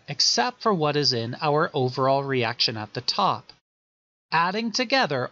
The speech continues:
all of these reaction steps, we get the standard enthalpy of formation equation for aluminum oxide,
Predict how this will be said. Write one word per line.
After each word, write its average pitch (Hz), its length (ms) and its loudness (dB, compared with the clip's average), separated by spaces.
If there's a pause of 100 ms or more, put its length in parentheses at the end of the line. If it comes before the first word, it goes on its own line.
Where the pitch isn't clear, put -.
(120)
all 185 320 4
of 233 120 0
these 254 300 0
reaction 202 560 0
steps, - 640 0 (160)
we 190 160 2
get 196 320 -4
the 170 100 4
standard 214 640 -2
enthalpy 208 600 0
of 180 80 0
formation 151 520 0
equation 165 640 0
for 175 240 0
aluminum 131 460 0
oxide, 107 560 -2